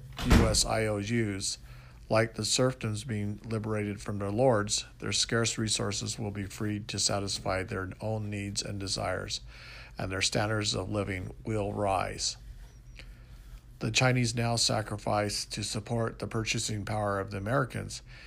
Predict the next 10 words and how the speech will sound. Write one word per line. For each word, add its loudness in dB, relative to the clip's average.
If -2
China 2
allowed 4
the -2
dollar 2
to -4
decline 2
against -4
the -4
yuan, -2